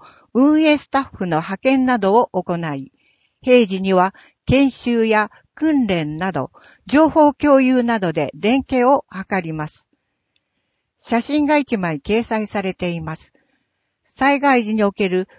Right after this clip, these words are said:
協力体制に関する協定締結式と書かれた前に、町長ら五名の方が協定書を手にして並んでいます。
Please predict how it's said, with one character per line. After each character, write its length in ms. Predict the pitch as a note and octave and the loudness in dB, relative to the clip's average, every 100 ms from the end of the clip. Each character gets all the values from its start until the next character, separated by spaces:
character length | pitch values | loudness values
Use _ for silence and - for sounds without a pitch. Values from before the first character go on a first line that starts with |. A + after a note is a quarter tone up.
| _ | _
協 240 | - D4 D#4 | 0 2 2
力 280 | D#4 D4+ | 0 0
体 240 | - C#4 B3 | 0 0 0
制 220 | - E3 | -4 -4
に 120 | D#3 | -4
関 240 | - G#3+ A#3+ | -2 -2 -2
す 160 | - | -4
る 140 | E3+ A3+ | -6 -6
協 300 | - C4 C#4+ | 0 2 2
定 320 | - A#3 A3+ _ _ - | 0 -2 -2 _ _ -2
締 240 | C#4 C#4+ | -2 0
結 300 | C#4 C4 C4+ | -2 -2 -4
式 340 | - F#3+ - | -6 -8 -8
と 140 | - D#3+ | -2 -2
書 260 | - - | -2 -6
か 140 | - D4 | 0 0
れ 120 | C#4+ | 2
た 160 | F#3+ F3+ | 0 -2
前 300 | G#3+ G3 E3 | 0 -2 -4
に、 300 | D3+ D3 - _ _ _ - | -10 -12 -14 _ _ _ -2
町 220 | C#4+ C#4 | 2 4
長 260 | - A3 G#3+ | 4 4 4
ら 160 | G#3+ | 4
五 140 | A3 D4 | 4 2
名 200 | D4+ A3 | 0 -2
の 160 | G3+ | -2
方 280 | - F#3 E3 | -4 -4 -2
が 180 | E3 E3 - - _ | -2 -4 -10 -20 _
協 240 | C#4 D4+ | 2 2
定 220 | - D4+ C#4+ | 2 0 0
書 260 | C#4 C4 | 2 2
を 100 | B3 | 2
手 220 | - C#4+ | 0 -2
に 100 | B3+ | -2
し 120 | F3+ - | -6 -6
て 240 | E3 B2+ | -6 -6
並 340 | E3+ F#3 G#3 | -4 -4 -4
ん 60 | G#3+ | -4
で 100 | F#3+ | -4
い 80 | F#3 | -4
ま 160 | E3+ | -8
す。 220 | F3 _ | -12 _